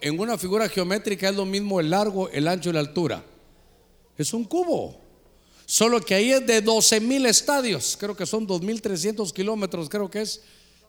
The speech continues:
de, hermano, de largo, de ancho y de altura.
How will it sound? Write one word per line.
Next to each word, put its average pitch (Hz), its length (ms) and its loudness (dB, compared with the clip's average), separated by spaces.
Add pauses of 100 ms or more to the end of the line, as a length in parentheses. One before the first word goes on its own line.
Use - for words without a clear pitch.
(120)
de, 135 100 -16
hermano, 165 440 -2
de 151 100 2
largo, 226 420 0
de 165 120 2
ancho 233 420 -2
y 330 280 4
de 320 120 4
altura. 311 600 2